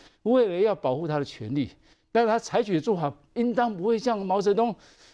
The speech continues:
那么惨烈哈，惨烈到这个把全国那个文化大革命是腥风血雨耶，所有伦常，我觉得中国大概不会落入那种恐怖的情境哈。如果落入那种恐怖的情境，我们的周边国家都要很，很小心呐，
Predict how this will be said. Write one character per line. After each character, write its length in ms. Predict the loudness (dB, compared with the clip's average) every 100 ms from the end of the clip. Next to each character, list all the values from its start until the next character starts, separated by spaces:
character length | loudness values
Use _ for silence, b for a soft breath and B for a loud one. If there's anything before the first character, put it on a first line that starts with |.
| b
那 100 | 0
么 100 | 0
惨 380 | -2 -4 -2
烈 260 | 0 2 2
哈， 240 | 0 -4 -8
惨 200 | -2 2
烈 120 | 2
到 120 | 2
这 160 | 2 2
个 120 | 2 -2 b b
把 140 | b 0
全 360 | 0 0 2
国 160 | 4 2
那 240 | 2 2
个 220 | 2 2 2
文 100 | 2
化 140 | 4
大 140 | 2
革 60 | 2
命 200 | 0 0
是 180 | 0 -2 -4 b b _
腥 240 | -4 -2
风 240 | 0 0 -2
血 320 | 0 2 2
雨 220 | 2 -2
耶， 180 | -6 -8 -14 -2
所 120 | 4
有 120 | 4
伦 240 | 4 2 2
常， 200 | 0 2
我 80 |
觉 140 | 2 4
得 100 | 4
中 220 | 2 2
国 160 | 0 2
大 100 | 2
概 140 | 2
不 180 | 0 2
会 220 | 2 2 -2 b b b b
落 280 | 2 4 4
入 140 | 2
那 260 | 2 2 2
种 180 | 0 -2
恐 280 | -2 -4 -2
怖 100 | 0
的 100 | 0
情 280 | -2 -6
境 220 | -4 -4 -4
哈。 280 | -6 -10 -2
如 100 | 2
果 160 | 2
落 380 | 0 -4 -4 0
入 60 | 2
那 80 | 2
种 60 | 0
恐 160 | 0
怖 40 | 0
的 40 |
情 160 | 0 0
境， 140 | 0 -2 b b b b
我 80 | 0
们 80 | 2
的 40 |
周 160 | 4 4
边 120 | 4
国 160 | 2 2
家 160 | 2
都 160 | 2 4
要 80 | 2
很， 240 | 2 -2
很 180 | 0 0
小 240 | 2 0 0
心 180 | -2
呐， 160 | -2 -2